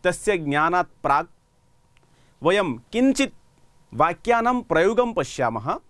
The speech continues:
प्रयोगस्य आधारेण वयं कः अलङ्कारः इत्यपि जानीमः। अत्र प्रथमम् एकं पदं वर्तते, मुखचन्द्रः।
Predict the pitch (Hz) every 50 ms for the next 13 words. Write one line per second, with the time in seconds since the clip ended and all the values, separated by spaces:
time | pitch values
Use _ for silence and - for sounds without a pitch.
0 | _ _ _ _ _ _ _ _ _ _ _ _ _ _ _ _ - 160 185 220
1 | 269 285 311 311 - - - 262 208 175 143 156 170 190 214 226 208 156 123 110
2 | - - _ _ - 135 151 175 208 202 139 117 123 - _ _ _ _ _ _
3 | _ _ _ _ _ 214 214 208 269 277 - 202 196 202 214 226 190 226 208 214
4 | 208 208 208 208 190 175 - 151 156 147 143 - 190 127 104 - _ _ _ _
5 | _ _ _ _ _ _ _ 113 139 147 135 127 123 120 110 107 - 117 - -
6 | _ _ _ _ _ _ _ _ _ _ _ _ _ _ _ _ - _ _ _
7 | _ _ _ _ _ _ _ _ _ _ _ _ - 190 196 - - 285 226 139
8 | 131 190 - _ _ _ _ _ _ _ _ _ _ _ _ _ _ _ _ _
9 | _ _ _ _ _ _ _ _ - 262 - - 262 262 285 285 285 294 - -
10 | _ _ _ _ _ _ _ _ _ _ _ _ - - - 190 202 196 - 220
11 | 208 214 202 - - 175 170 175 226 247 254 226 190 151 - 151 - - 110 113
12 | 135 - - _ _ _ _ _ _ _ _ _ _ _ _ _ _ _ _ _
13 | _ _ - _ - _ - - 143 170 202 208 - 277 277 - - 208 160 143
14 | 143 135 127 131 123 110 139 160 135